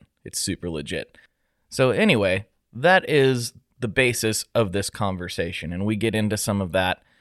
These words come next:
and we talk about some of the things kind of at a high level. We don't get into the nitty-gritty exactly of what we're going to try to do together. So yeah,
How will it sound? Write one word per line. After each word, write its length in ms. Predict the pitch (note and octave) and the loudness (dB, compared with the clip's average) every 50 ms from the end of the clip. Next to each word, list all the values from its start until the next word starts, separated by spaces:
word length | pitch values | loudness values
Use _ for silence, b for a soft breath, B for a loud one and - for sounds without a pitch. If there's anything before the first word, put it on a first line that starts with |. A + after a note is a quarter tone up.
| b b b b b b | b b b b b b
and 180 | F#2 F2+ F2 | -6 -4 -4
we 80 | F2+ F#2 | -4 -4
talk 240 | - - G2+ F#2+ - | -2 -2 -2 -2 -2
about 300 | F#2 F2 F2+ F2+ - - | -2 -2 -2 -2 -2 -4
some 180 | - G2+ F#2 | -6 -4 -4
of 80 | F2+ F2+ | -4 -6
the 100 | F2 F#2 | -6 -6
things 400 | - - G2+ F#2+ F#2 F#2+ F#2 E2+ | -4 -2 -2 -2 -2 -4 -6 -6
kind 240 | - - C#3+ C#3 C#3 | -4 -2 0 2 2
of 120 | A#2+ G#2+ | 2 2
at 80 | G2+ F2+ | 2 0
a 20 | |
high 300 | D#2+ - - A#2+ A2+ A2+ | -2 -2 0 2 4 4
level. 500 | G#2+ G#2+ G#2+ A2 G#2 A2 A2 A#2 A2+ - - | 4 4 4 2 2 2 0 -2 -2 -6 -8
We 100 | G#2 G2 | -6 -4
don't 120 | G2 F#2 E2 | -4 -4 -4
get 120 | G#2 G2+ | -4 -4
into 180 | G#2 G2+ F#2+ G2 | -2 -2 -4 -4
the 80 | F2 F#2 | -4 -4
nitty-gritty 680 | G2 G2+ G2+ G2 G2 F#2+ F#2 F2+ G2+ G#2 G2+ G#2+ G#2 | -4 -4 -4 -4 -6 -6 -6 -4 -4 -4 -2 -2 -2
exactly 600 | G2 F#2 F2+ F#2+ F#2 G2 - - A2 A2+ A2 A2+ b b b b b b b b | -4 -4 -4 -4 -4 -4 -2 -2 -2 -2 -2 -4 b b b b b b b b
of 220 | A2 A#2 G#2 G2 | 0 0 0 0
what 260 | G2 B2 B2+ B2 - - | 0 4 4 4 4 2
we're 120 | B2 B2 | -4 -4
going 240 | A2+ A2+ G#2+ G#2 G2 | -2 -2 -2 -2 -4
to 40 | F#2+ | -4
try 220 | - A2+ G2+ F2+ | -2 0 0 0
to 80 | F2+ F2 | 0 -4
do 220 | - F#2 F#2+ F#2 | -8 -8 -8 -8
together. 500 | E2+ E2+ - E2+ D#2+ - D2 D2+ D2 - _ _ _ _ _ _ _ _ _ | -8 -8 -6 -6 -6 -6 -6 -8 -10 -10 _ _ _ _ _ _ _ _ _
So 180 | - - D3 D3 | -4 -2 0 2
yeah, 280 | E3+ A3 F#3+ - - | 4 4 4 4 2